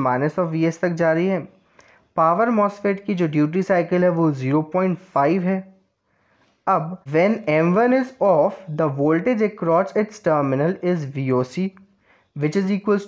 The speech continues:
to two of V S। सही है, जो वोल्टेज होगा वो क्योंकि plus of V S से minus of V S जा रहा है तो उसके across कितना वोल्टेज आएगा, टू of V S, जिसके कारण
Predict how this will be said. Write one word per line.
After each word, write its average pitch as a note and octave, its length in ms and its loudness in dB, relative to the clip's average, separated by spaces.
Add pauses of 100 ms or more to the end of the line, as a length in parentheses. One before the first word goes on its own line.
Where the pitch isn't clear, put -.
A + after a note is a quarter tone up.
to B3 100 0 (120)
two F3 120 0 (140)
of G#3+ 80 -6 (160)
V E3+ 240 2
S। - 180 -16 (1700)
सही D3 160 0
है, G#3 160 -2 (300)
जो C#3+ 120 0
वोल्टेज D3+ 360 0
होगा F#3 220 2
वो E3 160 0
क्योंकि F3 280 -2 (100)
plus D3+ 280 -2
of F#3 140 -2
V F#3 140 0
S E3+ 60 -2
से F#3+ 160 -2
minus D#3 440 0
of F#3+ 180 -2
V E3+ 140 2
S D#3+ 80 -2
जा D3 160 2
रहा C3+ 120 0
है G#3 160 -2 (380)
तो E3 100 2
उसके F#3 260 0
across G3 300 0
कितना F#3 280 0
वोल्टेज F#3 380 0
आएगा, F3+ 220 2
टू G#3+ 260 -4 (200)
of E3 180 -6
V D#3+ 240 0
S, F3+ 120 2 (680)
जिसके A3+ 400 -2
कारण D#3 460 -2